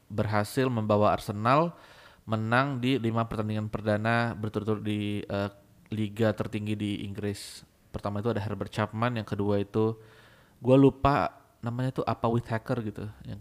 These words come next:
ketiga itu siapa lagi kalau bukan Monsieur Wenger. Itu di musim kita unbeaten dua ribu tiga dua ribu empat sama sekarang. Arteta. Lu ingat terakhir kali Arsenal bisa menang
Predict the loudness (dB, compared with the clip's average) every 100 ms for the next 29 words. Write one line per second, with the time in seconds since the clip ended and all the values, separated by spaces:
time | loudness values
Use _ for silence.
0 | -8 -6 -4 -4 0 2 2 0 -2 -10
1 | -20 -20 -18 -12 -6 -4 -2 -4 -4 -4
2 | -2 -4 -2 -2 0 -2 0 -2 -2 _
3 | _ _ -20 -20 _ -8 -2 2 2 2
4 | 0 -4 0 2 2 2 0 -2 0 2
5 | 2 0 0 2 2 0 -2 -4 -4 _
6 | _ _ _ -8 -4 -4 -4 -6 -6 -8
7 | -16 _ _ _ _ _ _ -20 -18 -12
8 | -12 -10 -14 _ _ _ _ _ _ _
9 | _ _ -20 -20 _ _ _ 0 2 2
10 | -4 -8 _ _ _ _ _ -4 0 0
11 | 0 0 2 0 -2 -6 _ -6 -4 -2
12 | -4 -4 2 2 2 0 0 -2 -2 -2